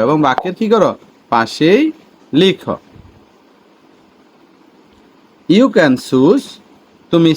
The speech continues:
চুজ করতে পারো, মানে বাছাই করতে পারো, more than one answer, একের অধিক শব্দ তুমি বাছাই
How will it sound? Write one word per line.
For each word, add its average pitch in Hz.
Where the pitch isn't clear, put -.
চুজ 202
করতে 131
পারো, 123
মানে 135
বাছাই 160
করতে 113
পারো, 110
more 160
than 165
one 170
answer, 98
একের 165
অধিক 143
শব্দ 123
তুমি 120
বাছাই 104